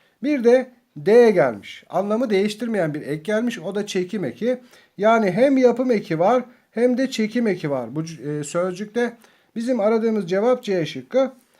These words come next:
D şıkkıyla, e, karıştırabilirsiniz. Onu inceleyeceğiz.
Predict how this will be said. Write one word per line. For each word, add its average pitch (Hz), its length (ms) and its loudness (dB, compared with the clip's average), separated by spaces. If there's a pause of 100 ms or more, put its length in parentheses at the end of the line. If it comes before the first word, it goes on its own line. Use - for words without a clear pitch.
(280)
D 254 180 2
şıkkıyla, 269 720 0
e, 175 140 -8
karıştırabilirsiniz. 247 960 -4
Onu 208 200 -4
inceleyeceğiz. 226 760 0